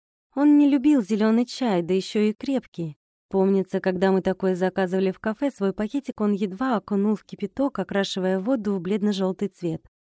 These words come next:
Я же пила чай прямо с пакетиком, предварительно вымочив тот как следует. Обожала, когда обжигающая крепость чая придавала напитку вяжущие свойства. Ну а Даниил сейчас сам напросился.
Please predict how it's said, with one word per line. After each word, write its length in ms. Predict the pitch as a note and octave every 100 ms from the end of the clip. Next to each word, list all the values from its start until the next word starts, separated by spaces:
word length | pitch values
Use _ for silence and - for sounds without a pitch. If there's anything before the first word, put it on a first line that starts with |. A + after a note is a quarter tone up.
| -
Я 180 | F#3+ C#4
же 120 | C4+
пила 340 | - G3 C4+
чай 300 | - A3 C#4+
прямо 400 | - A3 A3 C4
с 60 | -
пакетиком, 680 | G3 - B3 D4 B3+ A3
предварительно 720 | G#3 G#3 F#3 G3 C4 C4 G#3+ F#3
вымочив 500 | A#3 C#4+ - A3+ -
тот 200 | G#3+ -
как 240 | G#3 G3+
следует. 500 | - A3 A#3+ E3 D#3+ - _ _ _ -
Обожала, 640 | B3 C4 A3+ B3 F#3+ F3
когда 300 | F3+ F3+ F3+
обжигающая 800 | F3 E3+ F3 F#3+ G#3 F#3 - F3+
крепость 420 | - A3+ A#3 G#3 -
чая 240 | A#3+ A3
придавала 460 | - G3 G#3+ B3 G#3+
напитку 500 | G#3 A3+ B3+ - G3
вяжущие 640 | F3 C4+ A#3+ - A3 A3+
свойства. 680 | - A#3+ A3 - - D#3+ - _ _ _
Ну 160 | G3+ G3
а 60 | F#3
Даниил 480 | G3+ G3+ G#3+ D4
сейчас 400 | E4 A#3+ - D#4
сам 260 | - A3+ C4+
напросился. 840 | D4 C#4 B3 - G#3 F#3 - F3